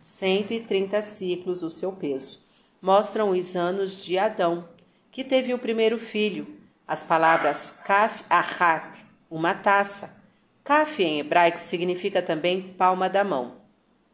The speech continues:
Simboliza a lei que foi entregue na mão do Todo-Poderoso, da mão do Todo-Poderoso,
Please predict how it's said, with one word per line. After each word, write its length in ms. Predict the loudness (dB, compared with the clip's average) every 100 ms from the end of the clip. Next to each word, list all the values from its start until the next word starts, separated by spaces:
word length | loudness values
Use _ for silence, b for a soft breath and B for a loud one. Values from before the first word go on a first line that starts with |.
| _ _ b b b b
Simboliza 840 | -8 -2 2 2 2 2 2 4 4
a 60 |
lei 240 | 6 4 2
que 160 | 0
foi 160 | -2 -2
entregue 440 | -2 2 2 2
na 160 | 0 -2
mão 240 | 0 -2
do 120 | -2
Todo-Poderoso, 1080 | -2 -2 -2 0 0 0 0 -2 -4 -6 -12 -16 -20
da 300 | 0 2 2
mão 320 | 0 0 0
do 120 | -2
Todo-Poderoso, 960 | -2 -4 -2 -4 -2 -2 0 -2 -2